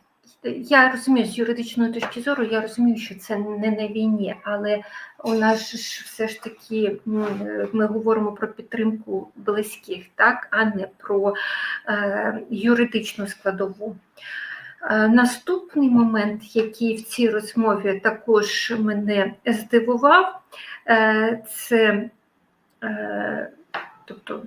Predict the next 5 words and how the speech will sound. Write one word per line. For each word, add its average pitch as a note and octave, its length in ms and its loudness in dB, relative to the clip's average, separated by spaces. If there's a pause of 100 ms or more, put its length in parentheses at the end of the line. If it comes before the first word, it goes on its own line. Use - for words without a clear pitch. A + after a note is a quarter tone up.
(800)
після A#3+ 280 -2
того, A3 380 4
як, F#3+ 500 0 (680)
е, - 40 -6
е, A3 360 0